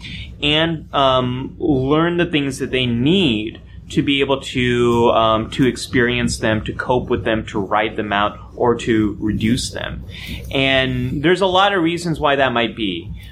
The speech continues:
Um, sometimes people might not have learned the skills they need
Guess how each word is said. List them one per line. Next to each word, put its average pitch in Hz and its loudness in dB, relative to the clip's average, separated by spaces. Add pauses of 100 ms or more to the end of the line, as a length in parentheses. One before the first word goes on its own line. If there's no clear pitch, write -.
Um, 113 2
sometimes 156 -2
people 143 -2
might 127 0
not 127 2
have 120 -6
learned 113 -2 (240)
the 123 0
skills 147 0
they 127 0
need 117 0